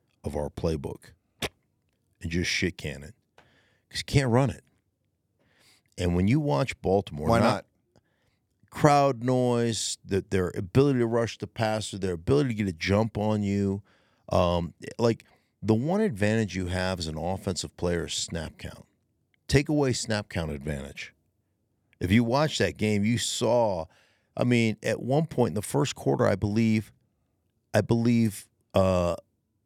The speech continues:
Speaker 1: the Houston Texans had seven per-,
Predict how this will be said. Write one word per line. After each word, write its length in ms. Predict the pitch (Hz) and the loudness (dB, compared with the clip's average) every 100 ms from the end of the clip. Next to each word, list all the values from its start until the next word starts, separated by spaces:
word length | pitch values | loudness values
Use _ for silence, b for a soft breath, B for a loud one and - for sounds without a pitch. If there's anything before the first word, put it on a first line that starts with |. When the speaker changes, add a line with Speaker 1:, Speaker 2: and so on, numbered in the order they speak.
| - | -6
Speaker 1:
the 100 | 101 | -4
Houston 420 | - 139 - 107 | 0 -2 -2 0
Texans 420 | 120 117 - 98 | 2 0 0 -2
had 180 | 101 85 | -2 -2
seven 840 | - - - - 127 131 117 73 69 _ _ _ _ _ _ _ _ _ _ _ _ _ _ _ _ _ - | -2 -2 -2 0 0 0 0 -2 -8 _ _ _ _ _ _ _ _ _ _ _ _ _ _ _ _ _ 4
per-, 160 | 120 | 4